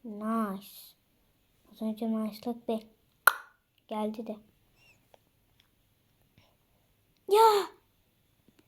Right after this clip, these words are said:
Ya bu ne bismillah ya. Ben buna gitmek istemiyorum. İnşallah oradan taşarım ha. İnşallah.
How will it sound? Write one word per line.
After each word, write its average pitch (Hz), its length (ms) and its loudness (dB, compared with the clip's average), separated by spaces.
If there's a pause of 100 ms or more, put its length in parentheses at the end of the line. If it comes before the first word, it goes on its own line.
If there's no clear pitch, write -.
(340)
Ya 269 180 2
bu 339 40 6
ne 339 240 10
bismillah 214 720 -6
ya. 214 360 -4 (540)
Ben 277 180 2
buna 220 160 2
gitmek 220 440 -6
istemiyorum. 226 1120 0 (3250)
İnşallah 226 440 0
oradan 220 240 -2
taşarım 220 520 -6
ha. 214 160 -4 (160)
İnşallah. 208 640 -8